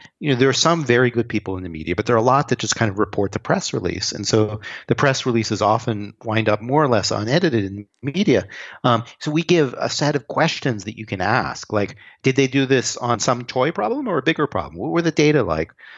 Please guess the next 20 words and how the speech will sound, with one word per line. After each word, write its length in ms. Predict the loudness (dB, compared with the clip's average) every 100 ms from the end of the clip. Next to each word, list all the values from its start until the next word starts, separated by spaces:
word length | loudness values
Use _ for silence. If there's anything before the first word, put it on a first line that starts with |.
| -20 -4
Um, 480 | 2 4 2 -2 -10 _ _ _ -2
to 160 | 0
help 360 | 2 2 0 -2
people 340 | -2 2 0 0
to 100 | 2
be 120 | 2
able 180 | 4 2
to 80 |
go 480 | 2 2 4 4 0 -10 -20 -20 -2
and 500 | 2 4 2 0 -4
read 200 | -2 0
the 100 | 0
news 440 | 0 2 2 2 0
and 380 | -2 -4 -8 -4
have 240 | 0 2
a 100 | 2
healthy 300 | 2 0 0
sense 320 | -6 -6 -6 -6
of 80 |
skepticism. 760 | -2 -2 -2 -8 -6 -6 -10